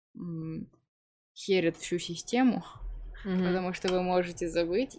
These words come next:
Speaker 1: и при этом потратить очень много времени на то, чтобы не забыть. Короче, лишнее место в голове
Speaker 2: М,
Speaker 1: тратится.
Speaker 2: да. Я, знаешь, как делала? Мне раньше это помогало, а тут я всё стараюсь вернуться к этому и, э, тоже, короче,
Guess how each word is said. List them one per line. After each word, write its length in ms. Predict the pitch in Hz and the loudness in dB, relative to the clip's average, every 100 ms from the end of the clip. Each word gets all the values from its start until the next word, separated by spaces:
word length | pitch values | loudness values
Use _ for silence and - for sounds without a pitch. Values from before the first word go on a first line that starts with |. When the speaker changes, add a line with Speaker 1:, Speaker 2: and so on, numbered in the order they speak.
| - | -4
Speaker 1:
и 120 | 269 | 0
при 120 | 269 | 4
этом 260 | 311 311 262 | 6 6 6
потратить 580 | 240 240 240 262 226 - | 4 6 6 6 0 -2
очень 360 | 226 233 233 220 | 0 0 0 0
много 380 | 214 214 214 202 | 2 2 2 2
времени 600 | 202 233 240 208 196 - | 4 4 4 4 0 -6
на 600 | - 196 185 180 180 180 - | -12 -8 -4 -2 0 0 -2
то, 120 | 180 | -4
чтобы 280 | - 202 196 | -4 0 4
не 160 | 196 196 | 6 6
забыть. 500 | 190 175 170 - - _ | 4 2 -4 -8 -20 _
Короче, 460 | 185 185 - 180 175 - - - - | -6 -6 -4 -6 -6 -12 -20 -20 -4
лишнее 300 | 247 196 208 | -2 4 6
место 240 | 208 190 | 8 6
в 40 | 180 | 6
голове 260 | 180 170 | 8 8
Speaker 2:
М, 60 | 156 | 6
Speaker 1:
тратится. 400 | - 170 175 165 | 4 0 0 0
Speaker 2:
да. 240 | 165 165 - - - - | 0 0 -6 -16 -18 -2
Я, 140 | 214 226 | 6 8
знаешь, 260 | 233 330 - | 8 6 6
как 180 | 403 | 4
делала? 480 | 247 220 190 170 - - - - | 8 12 12 10 6 -2 -14 -4
Мне 260 | 202 208 233 | 2 4 6
раньше 320 | 254 247 240 | 6 4 0
это 100 | 214 | 2
помогало, 540 | 220 214 202 247 330 | 4 6 10 10 10
а 40 | 202 | 6
тут 220 | 233 233 | 2 0
я 80 | 226 | 0
всё 200 | - 214 | 0 -2
стараюсь 360 | 214 220 214 | 2 6 6
вернуться 400 | 202 202 233 349 302 | 4 0 2 0 0
к 60 | |
этому 360 | 196 185 175 170 | 0 2 0 2
и, 300 | 170 175 156 | 2 2 2
э, 120 | 156 | 0
тоже, 440 | 160 165 160 147 139 | 2 2 2 0 -4
короче, 340 | 143 131 - | -4 -4 -4